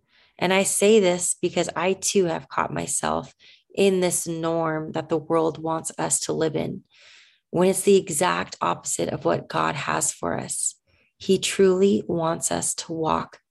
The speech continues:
by faith. So my question to you today is something that I've been actually asking myself, is what situation in your life right now are you not walking in faith in?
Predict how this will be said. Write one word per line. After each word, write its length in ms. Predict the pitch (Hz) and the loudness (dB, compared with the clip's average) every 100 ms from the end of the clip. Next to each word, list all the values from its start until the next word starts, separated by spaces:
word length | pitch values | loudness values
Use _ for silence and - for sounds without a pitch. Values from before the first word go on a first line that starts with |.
| _ | _
by 440 | - 160 - - - | -4 -4 -6 -10 -16
faith. 460 | - 82 - - _ _ _ _ - - - | -4 -4 -4 -14 _ _ _ _ -20 -20 -6
So 200 | - 202 | 2 4
my 160 | 202 208 | 4 2
question 500 | - 240 226 202 185 | 2 0 2 0 0
to 200 | - 175 | 0 -2
you 60 | |
today 540 | 170 156 160 160 165 - | -2 0 0 0 -2 -6
is 140 | 170 | -6
something 300 | - 233 226 | -2 0 0
that 140 | 190 165 | 0 0
I've 180 | 180 180 | -4 -4
been 80 | |
actually 380 | 175 - - 175 | -6 -4 -4 -2
asking 400 | 170 170 - 170 | -2 -4 -4 -4
myself, 640 | - 175 220 226 214 - _ _ _ - - - | -2 -2 -2 -2 -6 -16 _ _ _ -20 -20 0
is 180 | 180 | 2
what 360 | 180 175 226 - | 4 4 2 2
situation 720 | - 247 - 208 180 - 175 | -2 0 4 4 4 0 -2
in 240 | - 180 190 | -2 0 2
your 180 | 190 | 2
life 380 | 196 165 160 170 | 2 2 -2 -4
right 380 | 160 165 175 214 | -4 0 0 0
now 400 | 190 160 151 170 _ _ _ _ | 0 -2 -4 -10 _ _ _ _
are 100 | 165 | 0
you 220 | 175 185 214 | 2 4 4
not 400 | 196 180 190 - | 4 2 0 -6
walking 760 | 160 156 160 175 - 160 165 175 _ _ | -10 -2 -2 -2 -8 -10 -10 -16 _ _
in 140 | 170 | -8
faith 360 | 151 - 85 - | -4 -2 -2 -2
in? 280 | - - | -4 -6